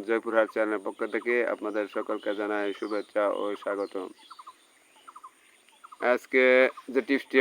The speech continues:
আপনাদের মাঝে উপহার দিতে যাচ্ছি, তা হলো, দেখেন, আমাদের খেজুর বাগানে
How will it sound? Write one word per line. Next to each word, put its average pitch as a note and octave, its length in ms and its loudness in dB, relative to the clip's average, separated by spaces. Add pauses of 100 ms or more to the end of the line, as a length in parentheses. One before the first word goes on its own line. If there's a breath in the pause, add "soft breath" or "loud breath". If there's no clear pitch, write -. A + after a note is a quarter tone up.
আপনাদের B2 360 6
মাঝে B2 220 6
উপহার A#2+ 220 4
দিতে B2+ 180 8
যাচ্ছি, B2+ 240 0 (140)
তা B2 160 6
হলো, A#2+ 160 4 (140)
দেখেন, C3 380 6 (2000)
আমাদের B2+ 320 6 (2000)
খেজুর C3 340 6
বাগানে B2+ 360 8